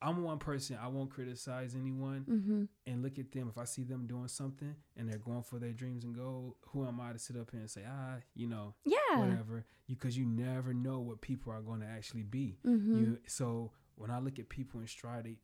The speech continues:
Speaker 1: like, all those guys in the kitchen, you know, that work there, um, I don't know what they're doing now. Some people are still in the culinary field. Some people
Speaker 2: Mm-hmm.
Speaker 1: aren't.
Speaker 2: Like
Speaker 1: Some
Speaker 2: the guys
Speaker 1: people
Speaker 2: from Alinea?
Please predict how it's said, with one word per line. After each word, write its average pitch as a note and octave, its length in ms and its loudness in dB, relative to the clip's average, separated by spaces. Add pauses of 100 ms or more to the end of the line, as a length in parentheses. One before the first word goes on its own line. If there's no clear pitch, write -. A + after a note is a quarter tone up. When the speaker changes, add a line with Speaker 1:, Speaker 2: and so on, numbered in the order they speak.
Speaker 1:
like, A2+ 160 -10 (160)
all B2+ 160 -4
those B2+ 160 -2
guys B2 300 -4
in A#2 80 -2
the A2 100 -6
kitchen, A#2 540 -8 (400)
you B2 160 2
know, A#2+ 260 0
that A2 140 -4
work C3+ 320 -4
there, G#2+ 340 -6 (380)
um, A2 500 -6 (1040)
I B2 80 -2
don't B2+ 160 0
know A2 100 0
what A#2+ 220 -2
they're A2 140 -4
doing G2 340 -6
now. E2+ 160 -12
Some G#2+ 160 -6
people A2 260 -4
are G#2 80 -6
still G#2+ 280 -6
in G#2+ 120 -6
the A2+ 60 -6
culinary A#2 500 -4
field. A#2 260 -6
Some - 120 -10
people G#3 300 4
Speaker 2:
Mm-hmm. G#3 100 4
Speaker 1:
aren't. - 320 -6
Speaker 2:
Like A#3 100 12
Speaker 1:
Some G3+ 60 0
Speaker 2:
the A3+ 80 4
guys G3+ 240 8
Speaker 1:
people A3 100 -4
Speaker 2:
from G#3 220 4
Alinea? G3 500 6